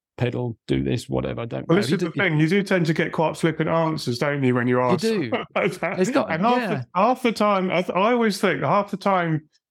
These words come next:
Speaker 2: um, they don't wanna tell you something 'cause they're worried. And then the other
Speaker 1: Yeah.
Speaker 2: half the time, they don't actually know.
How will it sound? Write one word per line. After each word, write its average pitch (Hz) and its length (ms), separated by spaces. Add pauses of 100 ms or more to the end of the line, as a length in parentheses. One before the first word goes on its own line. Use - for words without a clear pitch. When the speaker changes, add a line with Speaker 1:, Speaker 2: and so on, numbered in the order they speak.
(180)
Speaker 2:
um, 147 640 (520)
they 151 300
don't 156 180
wanna 139 160
tell 139 240
you 117 120
something 113 400
'cause 113 160
they're 120 100
worried. 113 460
And 143 120
then 156 120
the 151 80
other 185 100
Speaker 1:
Yeah. 185 120
Speaker 2:
half - 120
the 131 100
time, 139 200
they 143 100
don't 175 180
actually 160 360
know. 185 340